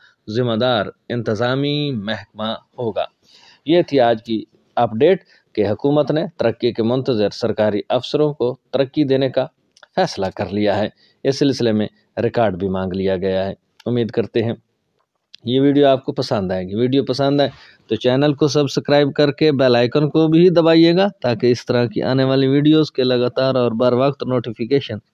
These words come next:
आप दोस्तों तक पहुंच सके। अब तक के लिए इतना ही, मिलते हैं नई खबर के साथ, नई अपडेट के साथ। तब तक अपना ख्याल रखिएगा, अपनी दुआ में याद रखिएगा। अल्लाह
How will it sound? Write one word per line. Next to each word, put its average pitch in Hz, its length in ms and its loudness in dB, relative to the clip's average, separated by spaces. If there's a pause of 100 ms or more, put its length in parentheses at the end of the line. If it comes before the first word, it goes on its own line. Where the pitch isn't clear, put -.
(160)
आप 104 320 -4
दोस्तों 120 340 -4
तक - 240 -20
पहुंच 117 220 -2
सके। 180 320 -4 (640)
अब 123 220 0
तक 123 140 2
के 117 140 0
लिए 120 200 4
इतना 135 220 0
ही, 165 180 2
मिलते 131 340 0
हैं 107 140 -2
नई 117 400 -2
खबर 143 280 2
के - 160 -2
साथ, 180 220 2 (180)
नई 117 360 0 (100)
अपडेट 120 420 0
के 131 100 -4
साथ। 131 220 -2 (120)
तब 113 180 -2
तक 113 180 -2
अपना 110 260 -4
ख्याल 131 260 0
रखिएगा, 165 500 2 (1200)
अपनी 131 300 -2
दुआ 143 220 4
में 170 140 6
याद 170 240 6
रखिएगा। 175 480 2 (280)
अल्लाह 120 280 2